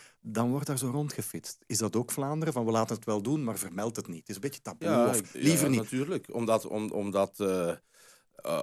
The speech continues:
Speaker 2: o-, o-, omdat, ja, dat is een emotioneel onderwerp. Dat is zelfs politiek geladen.
Speaker 1: Maar het is toch helemaal... Hoezo?
Speaker 2: Ja,
Speaker 1: Politiek?
Speaker 2: ja, de, de sossen zijn daar geweldig tegen.
Speaker 1: Tegen?
Speaker 2: De rode rakkers.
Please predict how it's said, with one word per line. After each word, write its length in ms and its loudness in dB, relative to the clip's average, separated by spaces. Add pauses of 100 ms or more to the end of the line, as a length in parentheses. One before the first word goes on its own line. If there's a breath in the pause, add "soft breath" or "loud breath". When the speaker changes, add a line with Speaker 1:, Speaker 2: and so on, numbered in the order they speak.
Speaker 2:
o-, 200 -6
o-, 180 -2
omdat, 640 -2 (100)
ja, 220 -10
dat 200 -2
is 120 0
een 100 -2
emotioneel 520 -6
onderwerp. 580 -12 (240)
Dat 180 -10
is 140 0
zelfs 300 0
politiek 520 -14
geladen. 500 -14 (240)
Speaker 1:
Maar 100 -4
het 100 -4
is 100 2
toch 120 -2
helemaal... 340 2 (100)
Hoezo? 380 -4
Speaker 2:
Ja, 100 -2 (160)
Speaker 1:
Politiek? 260 -2
Speaker 2:
ja, 260 0
de, 180 -2
de 120 -6
sossen 400 2
zijn 180 0
daar 100 -4
geweldig 520 -8
tegen. 400 -10 (140)
Speaker 1:
Tegen? 320 2
Speaker 2:
De 60 0
rode 360 2
rakkers. 480 -6